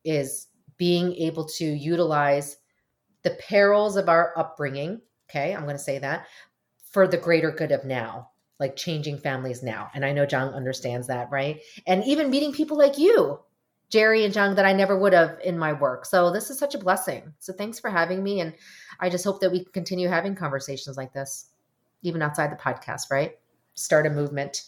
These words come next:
twenty twenty, covid, covid twenty. <laughs>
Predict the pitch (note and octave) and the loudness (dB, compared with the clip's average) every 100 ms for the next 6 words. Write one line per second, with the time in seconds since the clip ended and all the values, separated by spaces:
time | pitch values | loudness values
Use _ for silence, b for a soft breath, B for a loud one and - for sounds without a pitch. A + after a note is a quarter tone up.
0 | _ _ - D#3+ D#3 - C#3+ C3 C3 - | _ _ -6 -4 -4 -4 -4 -4 -4 0
1 | E3 E3 E3 - b b b b _ _ | 2 4 0 -4 b b b b _ _
2 | - F3 E3+ E3 C3+ C3+ - | -4 -2 -2 -4 -4 -4 -8